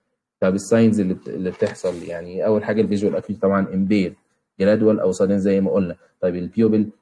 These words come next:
بيكون عندهم حاجة اسمها diabetic iridopathy، بيكون عندهم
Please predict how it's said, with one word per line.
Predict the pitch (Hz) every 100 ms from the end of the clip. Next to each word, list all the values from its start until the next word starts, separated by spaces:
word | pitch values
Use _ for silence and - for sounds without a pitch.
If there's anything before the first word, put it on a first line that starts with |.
| _ 82
بيكون | 80 95 120
عندهم | 110 98 107 120 107
حاجة | - 104
اسمها | - 104
diabetic | 95 95 113 113
iridopathy، | - 98 92 107 123 127
بيكون | 110 98 110
عندهم | 98 104 107